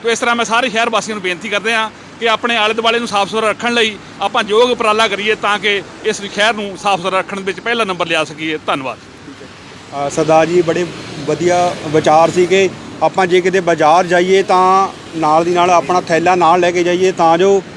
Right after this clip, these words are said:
Speaker 2: ਅ, ਸਵੱਛਤਾ ਬਣੀ ਰਹੇ, ਨਵਾਂ ਸ਼ਹਿਰ ਪੰਜਾਬ ਇੰਡੀਆ ਦੇ ਵਿੱਚ ਸਵੱਛਤਾ ਬਣੀ ਰਹੇ। ਤੇ ਸੋ, ਸੋ, ਸੋ ਦੋਸਤੋ ਇਸ ਪੇਜ ਦੇ ਵਿੱਚ ਇੰਨਾ ਹੀ।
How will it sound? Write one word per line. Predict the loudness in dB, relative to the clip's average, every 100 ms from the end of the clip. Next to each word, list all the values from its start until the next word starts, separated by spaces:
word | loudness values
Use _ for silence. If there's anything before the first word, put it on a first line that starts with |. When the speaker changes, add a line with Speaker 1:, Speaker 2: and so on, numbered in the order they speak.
| -18 -18 -18 -18 -18 -18 -8 0 4 4 4 0
Speaker 2:
ਅ, | -6 -16 -16 -14 -14 -14 -14 -12 -12 -12 -6 0
ਸਵੱਛਤਾ | 2 2 2 2
ਬਣੀ | 2 0 0
ਰਹੇ, | 0 -2 -4 -10 -12
ਨਵਾਂ | -6 -6
ਸ਼ਹਿਰ | -4 -6 -6
ਪੰਜਾਬ | -4 2 4 2 -2 -14 -10
ਇੰਡੀਆ | -4 0 0
ਦੇ | 0
ਵਿੱਚ | -2
ਸਵੱਛਤਾ | -4 -2 -2
ਬਣੀ | 0 -2
ਰਹੇ। | -2 -2 -6 -8 -8 -6 0
ਤੇ | 2 0 -2 -6
ਸੋ, | -6 -6 -6 0
ਸੋ, | 2 2 0 0
ਸੋ | 2
ਦੋਸਤੋ | 2 4 4
ਇਸ | 2 2
ਪੇਜ | 0
ਦੇ | 0 -2
ਵਿੱਚ | -2
ਇੰਨਾ | -2 0
ਹੀ। | -2